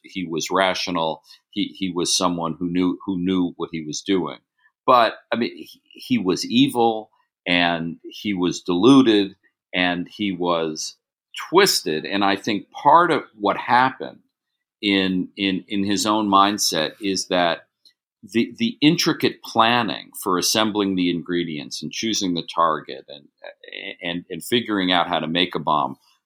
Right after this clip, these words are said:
the process took over for him. And the, the ultimate goal and what might happen afterwards, I think,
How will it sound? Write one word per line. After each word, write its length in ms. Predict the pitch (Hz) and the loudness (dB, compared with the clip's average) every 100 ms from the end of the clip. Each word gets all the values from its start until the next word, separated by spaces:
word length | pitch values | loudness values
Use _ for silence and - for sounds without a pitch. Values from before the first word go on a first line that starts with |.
| _ | _
the 100 | 113 | -4
process 840 | 113 - 156 160 170 - 85 - - | -4 2 6 6 6 0 -2 -2 -4
took 180 | - 85 | -8 -4
over 380 | 87 87 80 73 | -2 -2 -4 -8
for 240 | 65 73 69 | -8 -10 -10
him. 420 | 76 69 67 - _ _ - _ _ 104 | -12 -14 -16 -20 _ _ -20 _ _ -2
And 500 | 101 98 92 95 92 - | 2 2 0 -4 -8 -14
the, 300 | 92 101 - 95 | -4 -2 -2 -4
the 180 | 107 - | -4 2
ultimate 500 | 123 135 123 104 - | 2 2 0 -2 0
goal 440 | 104 104 98 87 | 4 4 4 2
and 180 | 90 87 | -2 -2
what 220 | 90 104 | 2 2
might 240 | 98 90 80 | 2 0 0
happen 380 | 104 92 - 78 | 0 0 -2 -6
afterwards, 960 | 87 98 - - 78 73 65 - - _ _ _ - | 0 0 -2 -6 -6 -6 -8 -10 -14 _ _ _ -4
I 120 | 101 | -4
think, 220 | - 107 | 0 -2